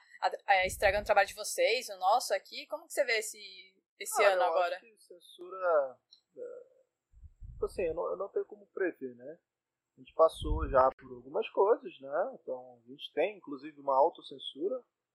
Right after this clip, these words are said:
Speaker 2: né? Então, tem coisas que a gente passa tudo por compliance, a gente, é, evita falar certas coisas, porque a gente sabe, né? A gente,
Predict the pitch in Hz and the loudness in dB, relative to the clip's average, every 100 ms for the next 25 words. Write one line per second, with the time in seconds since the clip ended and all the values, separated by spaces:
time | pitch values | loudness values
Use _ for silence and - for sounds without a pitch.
0 | _ _ 113 120 196 185 - 120 127 123 | _ _ -10 -8 -6 -8 -12 -16 -16 _
1 | _ _ _ _ _ 123 120 131 - 143 | _ _ _ _ _ -12 -4 -4 -2 -6
2 | 139 131 123 113 131 - 131 - _ - | -4 -4 -4 -8 -10 2 2 2 _ -18
3 | 131 _ - 127 - 208 156 156 131 - | -18 _ -6 -6 6 10 10 8 -4 -10
4 | - 123 120 110 113 - 123 117 107 - | -12 -12 -12 -14 -16 -8 -6 -2 2 0
5 | - _ - 120 120 120 123 123 147 - | 0 _ -10 -2 0 2 -2 0 -2 -2
6 | - 120 117 117 123 120 160 - 214 - | 0 -2 -2 -4 -6 -6 -16 -4 -4 -4
7 | - 139 135 - 139 165 160 123 127 196 | -12 -12 -6 6 6 6 2 -6 -8 -10
8 | _ _ _ _ - 131 - | _ _ _ _ -12 -12 -14